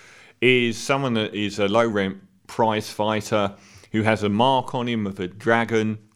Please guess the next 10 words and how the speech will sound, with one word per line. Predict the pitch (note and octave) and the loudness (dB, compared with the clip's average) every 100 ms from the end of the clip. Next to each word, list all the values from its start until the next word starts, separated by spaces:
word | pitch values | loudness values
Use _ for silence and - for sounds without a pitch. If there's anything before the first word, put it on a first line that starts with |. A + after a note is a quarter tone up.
| _ _ _ _ - | _ _ _ _ -8
and | G#2+ G2 | -4 0
we | G2 | 2
learn | G#2 G#2 G2+ | 4 2 0
that | G2 | -2
there's | G2+ G2+ G2+ | 0 0 0
this, | G#2+ G2+ - | -2 -4 -2
um, | G2+ G2 | -2 0
tournament | F#2+ C3+ C3 A#2+ G#2+ - | 0 0 2 0 -2 -2
on | G#2 | -2
Earth | G2+ G2 G2 | 2 2 0